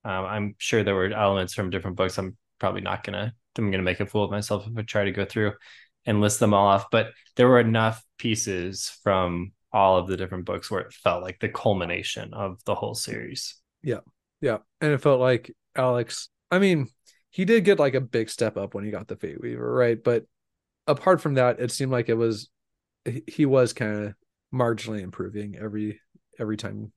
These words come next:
Speaker 2: every book, every battle that he had.
Speaker 1: Yeah. And needed, like, he definitely needed to take a big step up if we were to actually believe that he could have a chance in this fight.
Speaker 2: Yeah.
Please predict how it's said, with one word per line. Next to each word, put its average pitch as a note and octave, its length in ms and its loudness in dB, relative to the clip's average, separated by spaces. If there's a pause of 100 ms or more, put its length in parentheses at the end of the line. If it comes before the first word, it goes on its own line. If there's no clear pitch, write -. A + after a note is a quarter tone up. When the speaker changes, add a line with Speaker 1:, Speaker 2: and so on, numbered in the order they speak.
(140)
Speaker 2:
every G#2 200 -4
book, - 340 -14 (100)
every G2+ 240 -6
battle A2 360 -10
that A#2+ 140 -8
he - 80 -8
had. A#2+ 260 -8 (380)
Speaker 1:
Yeah. A2 180 0 (760)
And F#3+ 180 6
needed, G2+ 400 4 (100)
like, G2+ 260 0 (340)
he D#3+ 100 2
definitely A#2+ 300 2
needed F2+ 320 -4
to F#2+ 100 -4
take - 220 -8
a F#2+ 60 -2
big F#2 180 -6
step - 240 -6
up F2+ 160 0
if A2+ 200 -4
we G2+ 120 4
were F#2+ 220 4
to G2+ 140 2
actually G2 480 0
believe F2 520 -2
that F2+ 120 2
he F#2+ 440 -2 (640)
could G#2 140 6
have F#2+ 180 4
a F2+ 40 0
chance F2+ 360 -4
in G2+ 80 -4
this G2+ 180 -4
fight. G#2 280 0 (400)
Speaker 2:
Yeah. B2 220 0